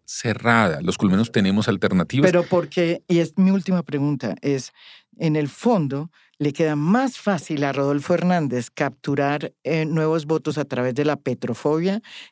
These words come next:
Speaker 2: que a Petro capturar los votos del establecimiento.
Speaker 1: Sí, tienes toda la razón. Lo que pasa es que Petro necesita menos votos que Rodolfo. O sea, claro, Rodolfo tiene más para crecer,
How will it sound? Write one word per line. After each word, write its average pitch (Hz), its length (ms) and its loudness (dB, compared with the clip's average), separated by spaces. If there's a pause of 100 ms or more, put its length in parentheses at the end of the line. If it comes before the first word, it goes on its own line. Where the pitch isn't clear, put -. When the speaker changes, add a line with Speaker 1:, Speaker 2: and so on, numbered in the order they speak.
Speaker 2:
que 156 200 2
a 147 200 0 (280)
Petro 170 500 0
capturar 156 720 -2 (320)
los 156 300 0
votos 156 340 0
del 160 160 0
establecimiento. 147 760 -2
Speaker 1:
Sí, 127 420 4
tienes 107 240 4
toda 120 180 4
la 120 80 2
razón. 113 220 4
Lo 107 80 4
que - 60 -6
pasa - 80 2
es - 60 -4
que - 80 -2
Petro 107 200 2
necesita 104 240 6
menos 98 240 6
votos - 240 2
que - 100 2
Rodolfo. 80 300 2
O - 480 -12
sea, 117 120 8
claro, 156 340 6
Rodolfo 156 300 4
tiene 156 220 6
más 180 220 6
para 135 140 4
crecer, 180 360 2